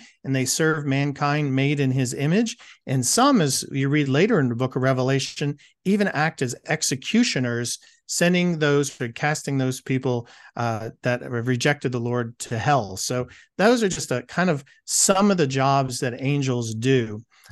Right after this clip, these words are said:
Uh, when it comes to the power of the angels, now, this is interesting. Uh, uh, this really caught my, my, blew my mind, is if you read in the Old Testament,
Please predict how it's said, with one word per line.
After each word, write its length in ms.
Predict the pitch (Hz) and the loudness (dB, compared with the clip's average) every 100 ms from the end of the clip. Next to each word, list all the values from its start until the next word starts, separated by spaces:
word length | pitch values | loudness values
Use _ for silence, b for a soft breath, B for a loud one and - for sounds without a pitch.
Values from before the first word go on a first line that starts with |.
| b | b
Uh, 220 | 127 127 127 | -2 -2 0
when 200 | 151 165 | 0 0
it 60 | |
comes 280 | 190 208 220 | 2 2 2
to 80 | 175 | 0
the 100 | 139 | -2
power 460 | - 151 220 277 | -2 2 4 4
of 100 | 143 | 2
the 100 | 107 | 0
angels, 360 | 98 98 101 107 | -8 -8 -8 -2
now, 220 | 135 139 B B B B | 0 0 B B B B
this 160 | 175 | -2
is 140 | 226 165 | 0 -2
interesting. 500 | 143 139 156 151 151 B B - | -2 -2 -2 -2 -6 B B -4
Uh, 260 | 127 123 - - | 0 0 -2 -8
uh, 160 | 147 147 | -8 -4
this 320 | 139 220 - | 2 2 4
really 220 | 151 135 | 2 2
caught 240 | - 135 | 0 -2
my, 180 | 127 123 - - | 0 -4 -6 -8
my, 220 | 135 - | -6 -4
blew 260 | 127 165 175 | 2 4 4
my 200 | 175 147 | 6 6
mind, 260 | 139 147 143 | 6 4 2
is 80 | |
if 160 | 139 127 | -2 -2
you 120 | 185 | 0
read 160 | 262 262 | 2 2
in 80 | 190 | 2
the 100 | 151 | 2
Old 220 | 214 214 | 0 -2
Testament, 580 | 117 104 - 104 - | -6 -8 -8 -10 -12